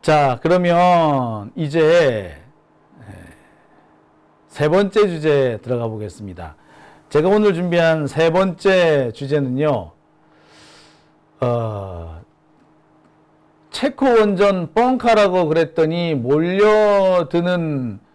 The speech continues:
적폐 댓글 부대입니다. 아유, 진짜 요새 제가 이 적폐 댓글 부대 때문에 어제 오늘 되게 사실 좀 스트레스를 받았습니다. 체코 원전이 뻥카다. 저거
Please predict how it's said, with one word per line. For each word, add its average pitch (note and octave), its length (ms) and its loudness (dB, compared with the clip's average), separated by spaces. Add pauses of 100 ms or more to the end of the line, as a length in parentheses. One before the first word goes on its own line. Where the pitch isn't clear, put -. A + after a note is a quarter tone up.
(300)
적폐 G3 880 0
댓글 G3+ 560 0
부대입니다. A#2 1040 -2 (1040)
아유, A#2 540 -4
진짜 E3 260 -2
요새 D#3 600 2 (320)
제가 D#3 200 2
이 F3+ 140 -2 (240)
적폐 F#3 340 0
댓글 F#3 340 2
부대 F3 260 -2
때문에 D#3+ 460 0
어제 F#3 240 0
오늘 F3 220 0
되게 C#3+ 400 -2 (340)
사실 C#3+ 200 -4
좀 D#3 400 -2
스트레스를 E3 1000 0 (200)
받았습니다. C3+ 720 -4 (800)
체코 D4+ 360 -2
원전이 G3 600 2
뻥카다. D3 800 0 (680)
저거 G3+ 840 2